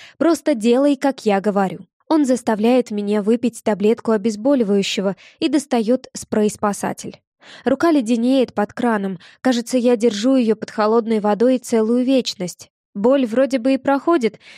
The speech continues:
но стоит только убрать ладонь, накатывает вновь. Чтобы не выдать себя, я сжимаю челюсть так, что она в любой момент может треснуть. Черт, как же больно.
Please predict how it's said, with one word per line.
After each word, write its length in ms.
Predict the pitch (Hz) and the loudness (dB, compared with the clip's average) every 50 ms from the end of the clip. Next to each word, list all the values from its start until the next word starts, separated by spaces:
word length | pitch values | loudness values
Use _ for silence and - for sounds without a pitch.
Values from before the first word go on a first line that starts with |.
| - _ _ | -20 _ _
но 180 | - 277 330 320 | -2 0 0 0
стоит 460 | - - - 294 294 294 269 254 - | 0 0 0 2 4 4 2 2 0
только 280 | - 233 226 226 - 220 | 0 0 0 0 0 0
убрать 420 | 220 202 175 226 233 240 233 - | -2 0 0 0 0 0 -2 -2
ладонь, 460 | 220 208 202 202 185 240 277 269 262 - - - _ _ | -2 -2 -2 -2 0 -2 -2 -2 -4 -8 -14 -20 _ _
накатывает 640 | 277 302 294 294 240 226 226 - 196 214 214 214 208 | -4 -4 -2 0 -2 -2 -2 -2 0 0 0 0 -2
вновь. 420 | 185 190 185 170 165 160 - - _ _ _ _ _ | -4 -8 -8 -8 -8 -10 -14 -20 _ _ _ _ _
Чтобы 320 | - - - 254 220 214 226 | -12 -8 -6 -4 -2 -2 -2
не 100 | 220 214 | -2 0
выдать 300 | 214 240 196 214 202 - | 0 0 0 0 -2 -2
себя, 340 | - - 208 175 233 247 | -4 -6 -2 0 0 2
я 220 | 254 233 208 226 233 | 2 2 2 2 0
сжимаю 500 | 202 202 208 214 208 220 233 233 226 220 | 0 -2 -2 -2 -2 0 0 0 0 -2
челюсть 580 | 220 - 262 269 247 214 196 - - - - _ | -2 -2 0 0 2 0 0 -4 -6 -12 -12 _
так, 320 | - 226 233 262 262 - - - - - - | -4 -2 -2 -2 -4 -8 -14 -20 -20 -16 -14
что 260 | - - - 262 254 | -8 -4 -2 0 0
она 180 | 262 269 302 | 0 0 -2
в 40 | 269 | 0
любой 300 | 262 247 208 196 247 254 | 0 0 0 0 0 0
момент 560 | 240 226 220 208 196 202 226 254 254 247 - | 0 -2 -2 -2 -2 -2 -2 -4 -4 -6 -8
может 460 | - 208 208 202 214 214 - - - - _ _ | -8 -6 -4 -4 -4 -4 -6 -10 -18 -20 _ _
треснуть. 680 | - 254 262 247 214 185 - - 185 175 170 - - - _ _ _ _ _ _ | -2 0 0 0 0 -2 -4 -8 -8 -8 -10 -10 -14 -20 _ _ _ _ _ _
Черт, 440 | - - - 247 220 196 - - | -8 -6 -4 -4 -6 -6 -8 -10
как 220 | - - 262 247 226 | -10 -8 -8 -8 -6
же 140 | - 269 240 | -6 -6 -4
больно. 480 | 226 226 262 220 190 170 170 165 160 | -4 -2 -2 -2 -2 -4 -8 -10 -14